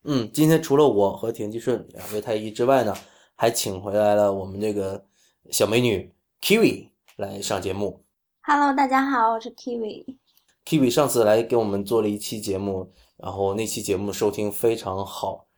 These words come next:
Speaker 1: 然后大家对 Kiwi 一致的好评。那一期节目呢，我们谈了一次成人话题，那这次又请回 Kiwi 呢，就是因为我们这次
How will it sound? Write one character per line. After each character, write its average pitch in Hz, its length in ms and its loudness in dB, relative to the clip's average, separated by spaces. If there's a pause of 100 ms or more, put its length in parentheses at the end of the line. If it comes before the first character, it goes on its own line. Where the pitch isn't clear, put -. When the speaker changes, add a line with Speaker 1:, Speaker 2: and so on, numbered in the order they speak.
(100)
Speaker 1:
然 95 160 -2
后 92 460 -2
大 104 160 -2
家 104 160 4
对 104 280 0
Kiwi 104 300 -4
一 104 180 -8
致 156 140 -2
的 110 100 2
好 - 240 -4
评。 - 240 -18 (140)
那 160 240 -4
一 139 140 0
期 139 200 -6
节 104 160 -2
目 110 200 -2
呢， 98 120 0
我 95 160 -2
们 117 400 -4 (920)
谈 104 240 2
了 143 120 4
一 143 140 0
次 147 260 2
成 135 280 2
人 117 140 4
话 101 240 -10
题， - 440 -14 (560)
那 143 160 -2
这 156 220 6
次 120 500 2
又 165 180 4
请 107 240 -4
回 101 540 -2
Kiwi 123 320 2
呢， 98 140 -4
就 107 160 -8
是 104 160 -2
因 117 160 -2
为 120 100 4
我 107 100 2
们 98 140 -8
这 117 140 0
次 104 440 -2